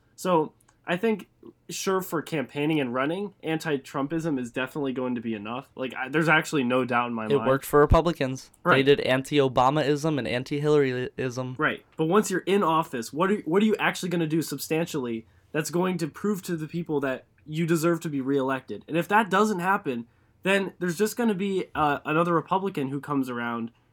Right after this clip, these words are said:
Speaker 1: who actually is principled and has, uh, ideas, who's gonna come around and prove to the American people that, uh, their platform is better. So I think that,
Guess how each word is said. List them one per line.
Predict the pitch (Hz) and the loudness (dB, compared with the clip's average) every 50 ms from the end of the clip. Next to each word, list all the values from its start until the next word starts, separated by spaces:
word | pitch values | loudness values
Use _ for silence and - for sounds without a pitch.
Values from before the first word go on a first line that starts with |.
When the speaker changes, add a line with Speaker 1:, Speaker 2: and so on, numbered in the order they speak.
| _ _ | _ _
Speaker 1:
who | - 185 190 - | -2 -2 0 2
actually | 147 175 180 - 208 190 | 0 0 0 0 -2 -2
is | 165 139 | -2 -2
principled | - - - 196 202 202 - 208 170 156 143 135 131 127 123 - _ _ _ _ | -4 -6 -4 -2 -2 -2 -4 -4 -4 -2 -2 -2 -4 -6 -8 -12 _ _ _ _
and | - 139 151 151 | -6 -6 -4 -2
has, | 156 165 165 165 156 147 143 143 - _ _ | 0 0 0 0 0 -2 -4 -10 -12 _ _
uh, | - 143 139 135 131 - - | 0 2 2 2 2 0 -2
ideas, | 139 143 147 131 165 185 190 175 156 143 139 135 - - _ _ _ _ _ | -2 -2 -2 0 0 2 2 4 4 4 2 0 -4 -12 _ _ _ _ _
who's | - 180 175 | -4 -4 0
gonna | 156 214 208 202 | 2 2 2 2
come | 196 - 208 202 | 0 -2 -2 -2
around | 190 196 196 196 | -2 -2 -2 -2
and | 185 160 | -2 -4
prove | - - 214 233 214 - | 0 0 0 0 0 -2
to | - 190 | -6 -4
the | 165 175 | -2 0
American | 156 143 139 139 139 - 135 | 0 0 0 -2 -4 -6 -8
people | - 139 139 147 143 139 | -8 -8 -6 -4 -4 -4
that, | 139 139 135 127 - - | -2 -4 -4 -6 -8 -6
uh, | 127 131 131 131 127 127 127 123 - _ _ _ _ _ _ _ _ _ _ _ _ _ _ _ _ _ _ _ - | -4 -4 -2 -2 -2 -2 -4 -6 -10 _ _ _ _ _ _ _ _ _ _ _ _ _ _ _ _ _ _ _ 0
their | 143 160 175 175 | 2 4 4 2
platform | - - 170 151 135 - 143 127 127 | 2 0 0 0 0 -2 -4 -4 -4
is | 127 120 | -4 -4
better. | 127 117 107 101 95 - | -6 -6 -6 -6 -8 -8
So | - - 175 | -4 -2 -2
I | 151 165 | 0 0
think | 175 - 208 190 175 - | 0 0 0 -2 -2 -4
that, | - 160 151 139 - | -2 -2 -2 -2 -4